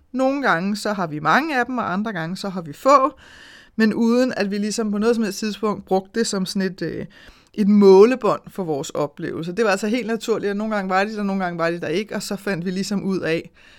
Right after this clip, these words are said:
øh, at leve med det. Når vi hører om nogen, som har gjort noget helt vildt, og de fortæller deres historie, så er der én ting, som folk ofte gerne vil vide, når nu historien er fortalt til enden.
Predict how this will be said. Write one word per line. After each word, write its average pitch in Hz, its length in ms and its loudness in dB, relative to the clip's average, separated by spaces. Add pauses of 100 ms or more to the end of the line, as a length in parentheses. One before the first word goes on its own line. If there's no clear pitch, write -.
(240)
øh, 180 220 -6 (120)
at 196 80 0
leve 196 320 2
med 196 120 0
det. 131 220 -10 (2000)
Når 208 140 6
vi 208 400 2
hører 233 320 6
om 226 180 4
nogen, 214 340 2
som 220 180 -4
har 196 140 -4
gjort 196 360 -2
noget 196 260 -2 (240)
helt 208 300 0
vildt, 190 220 -4
og - 160 -4
de 196 200 0
fortæller 208 460 -2
deres 170 300 -4
historie, - 540 -6 (360)
så - 260 0
er 214 160 2
der 247 140 -2 (280)
én 240 220 -6
ting, - 260 -4 (160)
som 202 240 -4
folk - 420 -4 (200)
ofte 196 420 2 (360)
gerne 180 340 4
vil 202 180 2
vide, 190 320 0
når 208 100 0
nu 196 160 2
historien 190 500 -4
er 175 40 -6
fortalt 156 400 -8
til - 160 -8
enden. 156 320 -8